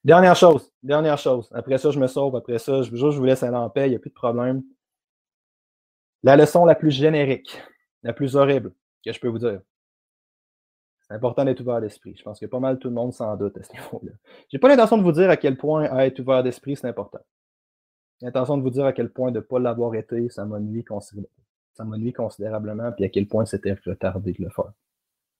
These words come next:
Fait que je vais vous conter une petite histoire, une dernière petite histoire. À l'écran vient d'apparaître Mathieu Bouchard, qui est un gars qui a concrètement une obsession réelle pour Superman, puis aussi un de nos meilleurs naturopathes au Québec, selon mon humble avis. C'est un gars qui est très,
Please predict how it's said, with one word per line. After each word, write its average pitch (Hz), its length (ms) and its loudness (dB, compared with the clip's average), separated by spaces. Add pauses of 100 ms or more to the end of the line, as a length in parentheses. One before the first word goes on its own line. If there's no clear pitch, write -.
(1900)
Fait 139 60 6
que 110 40 6
je 135 60 8
vais 147 60 10
vous 143 60 6
conter 156 180 8
une 185 60 8
petite - 140 -2
histoire, 156 300 6 (300)
une 123 60 -10
dernière 131 240 0
petite - 160 -20
histoire. 131 340 -6 (1160)
À 120 100 -6
l'écran 131 320 -2
vient 147 100 -2
d'apparaître 113 360 -4
Mathieu 113 200 -12
Bouchard, - 240 -16 (520)
qui 117 160 0
est 110 300 0 (600)
un 117 260 4
gars 127 200 8
qui 123 140 4
a 110 60 4
concrètement 120 400 0
une 113 80 2
obsession 107 420 -4
réelle 107 260 2
pour 104 180 -4
Superman, 107 520 -4
puis 101 240 -6
aussi 107 460 -4
un 104 120 0
de 107 60 -4
nos 107 100 -2
meilleurs 104 260 4
naturopathes 98 560 0
au 95 40 -10
Québec, - 300 -8
selon 98 280 -2
mon 95 160 0
humble 92 140 0
avis. 76 220 -8
C'est - 140 -10
un 104 120 -2
gars 113 120 6
qui 110 120 -2
est 104 80 -2
très, 113 180 6